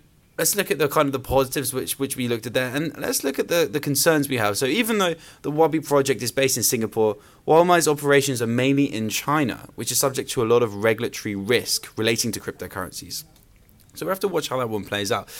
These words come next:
So the conclusion for this, you know, overall, we like the I C O, both for its flipping and long-term potential. Our thoughts on buying the token for flipping and investing are as follows. For flipping, it's good. The project's hard cap, the team, the business idea, the market awareness, and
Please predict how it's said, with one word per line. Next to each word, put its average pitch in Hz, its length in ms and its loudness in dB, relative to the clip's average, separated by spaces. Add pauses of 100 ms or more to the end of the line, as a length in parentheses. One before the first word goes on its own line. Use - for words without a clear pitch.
(160)
So - 120 -2
the 208 60 6
conclusion 233 440 2
for 185 100 -4
this, 170 320 4 (360)
you 185 100 0
know, 180 160 2
overall, 175 400 8
we 160 160 2
like 165 180 0
the 139 160 0
I 131 140 2
C 127 280 0
O, 123 200 4
both 165 320 2
for - 120 -4
its 123 120 -2
flipping 135 340 2
and 117 100 -2
long-term 113 300 -2
potential. 107 600 -6 (160)
Our 135 120 -2
thoughts - 460 2
on 123 160 -4
buying 131 260 2
the 120 80 -2
token 107 640 -2 (180)
for 117 120 -8
flipping 131 420 0
and 113 80 -2
investing 104 720 -2 (360)
are 113 180 4
as 110 140 2
follows. 135 440 4
For 123 100 -10
flipping, 160 540 -2 (300)
it's - 180 -2
good. 160 340 2 (120)
The 127 100 -8
project's 143 400 0
hard 139 220 2
cap, 135 300 0 (140)
the 101 80 -8
team, 143 440 2
the 117 80 -2
business - 340 0
idea, 135 220 2
the 117 80 2
market 127 360 2
awareness, 120 400 2
and 113 180 -8